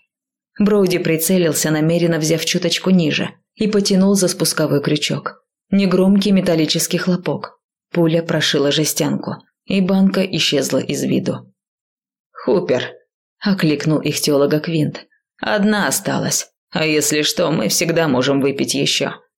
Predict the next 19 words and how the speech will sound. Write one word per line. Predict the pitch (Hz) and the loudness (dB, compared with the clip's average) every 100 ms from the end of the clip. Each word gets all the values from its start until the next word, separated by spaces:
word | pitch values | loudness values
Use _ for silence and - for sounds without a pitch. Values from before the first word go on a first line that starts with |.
| _ _ _ _ | _ _ _ _
«Нет, | 294 285 233 147 - | -2 0 0 -2 -4
спасибо. | - - 143 - 160 127 - _ _ _ _ | -4 -2 0 0 -2 -2 -6 _ _ _ _
Есть | 156 139 131 - | 0 0 -2 -2
проблема?» | 147 143 170 190 175 - _ _ - | -2 0 0 0 -2 -8 _ _ -4
«Никаких | 233 240 233 208 208 | 0 0 0 0 -2
проблем. | 190 190 180 160 92 - - _ | -2 0 2 0 -2 -8 -20 _
Просто | 202 165 165 | 0 0 2
не | 160 | -2
хочу | 156 165 180 | 0 -2 0
стрелять, | 170 - 139 123 - - | -2 0 0 2 -2 -4
вот | - - - | -6 -6 -4
и | |
всё». | - - - - _ _ _ _ _ _ _ _ | -4 -4 -6 -10 _ _ _ _ _ _ _ _
Квинт | - 196 214 202 | -2 2 2 2
улыбнулся. | - 160 151 151 135 127 - - _ _ _ _ | 0 0 0 0 0 -2 -4 -6 _ _ _ _
«Беспокоит | 180 151 151 - 156 151 151 139 | 0 0 -2 -2 -2 2 0 2
банки | 147 139 131 | 0 0 0
в | 139 | 0
океане?» | 139 - 156 175 160 - | 0 -2 -2 0 -2 -4